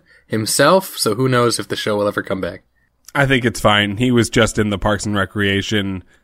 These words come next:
Speaker 2: special episode, and I hope Master of None comes back. Also, you will maybe see Giggles in the next season of National Football League.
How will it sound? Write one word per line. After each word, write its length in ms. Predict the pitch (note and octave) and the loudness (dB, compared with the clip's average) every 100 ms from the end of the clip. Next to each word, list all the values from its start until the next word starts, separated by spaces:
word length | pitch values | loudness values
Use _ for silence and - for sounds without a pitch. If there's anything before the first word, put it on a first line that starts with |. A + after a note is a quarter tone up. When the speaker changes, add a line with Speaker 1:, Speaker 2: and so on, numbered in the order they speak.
| - | -14
Speaker 2:
special 920 | - - A2+ - G#2 G2+ G2 F#2+ - _ _ - | -4 2 2 4 2 2 2 -2 -12 _ _ -2
episode, 800 | A2+ A2 - G#2 G2+ G2 F#2+ F#2+ | 0 0 2 4 4 4 0 -4
and 300 | F2 E2+ - _ _ _ - | -6 -8 -14 _ _ _ -8
I 120 | - B2 | 0 2
hope 260 | B2 A2+ | 2 0
Master 300 | A#2 G#2+ - | 0 0 0
of 60 | G2+ | -2
None 160 | G2+ | -2
comes 200 | G2 G2 | -4 -6
back. 220 | F#2+ A#2+ A#2 | 0 2 2
Also, 480 | B2 E3+ - G#2+ G2 - - _ _ - | 0 0 4 2 2 -6 -20 _ _ -2
you 200 | B2 B2+ | 4 6
will 200 | C3 A#2+ | 6 4
maybe 640 | A#2+ B2+ B2 A#2+ A#2+ A#2 | 4 2 0 0 -2 0
see 340 | A2+ - B2 A2+ | -2 0 2 2
Giggles 680 | G#2 A#2+ C#3 A2 G#2+ - - | 2 2 4 4 4 0 -6
in 320 | - A2 A2 G#2 | -2 0 0 0
the 260 | G#2+ G#2 | 2 2
next 400 | G#2+ A#2+ A#2+ - | 2 0 0 -2
season 480 | - C3 A#2+ A2+ A2 | -2 2 2 2 -2
of 320 | G2+ G#2 F#2+ | -2 -2 -2
National 540 | G#2+ A2+ A2 - G#2 F#2+ | 0 0 0 -2 -6 -2
Football 520 | - C3+ - G2 F#2+ | 0 2 4 4 4
League. 380 | F#2+ A2 B2+ | 2 0 -2